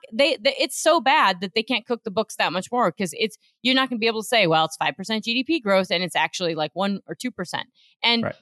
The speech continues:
Speaker 1: you know, for the listeners who say, "Well, what does this have to do with, with me and, and what does that have to do?" is because if China is not growing, i-, if China is not growing at near five percent, and we know that they're not, and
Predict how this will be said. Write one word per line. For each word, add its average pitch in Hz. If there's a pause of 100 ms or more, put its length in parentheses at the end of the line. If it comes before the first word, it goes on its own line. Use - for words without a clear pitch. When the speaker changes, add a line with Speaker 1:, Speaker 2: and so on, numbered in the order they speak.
(100)
Speaker 1:
you 262
know, 262
for 262
the 262
listeners 294
who 240
say, 214
"Well, 196
what 277
does 294
this 262
have 240
to 214
do 185
with, 175
with 185
me 202
and, 170
and 170
what 202
does 220
that 220
have 196
to 202
do?" 196
is 190 (220)
because 311 (320)
if 269
China 339
is 262
not 285
growing, 208 (260)
i-, 233 (120)
if 208
China 294
is 277
not 269
growing 226
at 185
near 208
five 202
percent, 160
and 196
we 196
know 214
that 202
they're 185
not, 170 (260)
and 190